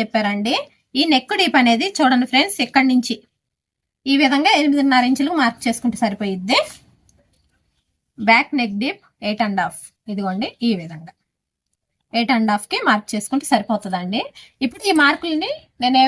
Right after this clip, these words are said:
విధంగా కలుపుతున్నాను చూడండి. ఇక్కడ నెక్ వచ్చేసి రెండున్నర పెట్టాను కాబట్టి ఇక్కడ కూడా రెండున్నర పెడుతున్నానండి. ఫస్ట్ ఇదొక స్క్వేర్ షేప్ అయితే తీసుకున్నాను. just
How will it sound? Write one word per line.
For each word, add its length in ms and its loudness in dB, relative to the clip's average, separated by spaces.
విధంగా 320 -2
కలుపుతున్నాను 520 -4
చూడండి. 380 -2
ఇక్కడ 260 0
నెక్ 240 -2
వచ్చేసి 420 -2
రెండున్నర 440 2
పెట్టాను 360 0
కాబట్టి 400 0
ఇక్కడ 280 2
కూడా 180 8
రెండున్నర 460 2
పెడుతున్నానండి. 720 -4
ఫస్ట్ 300 0
ఇదొక 240 2
స్క్వేర్ 320 0
షేప్ 220 0
అయితే 220 -4
తీసుకున్నాను. 580 -2
just 260 0